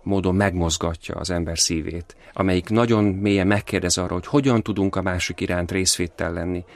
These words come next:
Vajon Isten hogyan van mellettünk, amikor előtárjuk neki a fájdalmunkat?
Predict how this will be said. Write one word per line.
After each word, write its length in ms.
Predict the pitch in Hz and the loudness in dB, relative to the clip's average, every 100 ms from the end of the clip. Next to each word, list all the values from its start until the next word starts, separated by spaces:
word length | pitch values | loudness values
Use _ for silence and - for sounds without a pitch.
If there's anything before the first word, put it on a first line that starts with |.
| - - | -20 -14
Vajon 340 | - 123 139 113 | 0 2 4 4
Isten 340 | 104 - 95 | 2 0 -2
hogyan 380 | 92 104 101 90 | 0 2 2 2
van 180 | 90 87 | 0 0
mellettünk, 640 | 87 85 85 - 95 90 | 0 0 -2 -4 -4 -2
amikor 380 | 92 90 82 87 | -2 -2 -2 -2
előtárjuk 640 | 87 87 - 90 85 82 | -2 -2 -2 -4 -4 -4
neki 240 | 87 - - | -6 -4 -6
a 40 | |
fájdalmunkat? 920 | - 78 85 80 85 90 90 92 95 | -4 -4 -2 -4 -4 -6 -6 -8 -8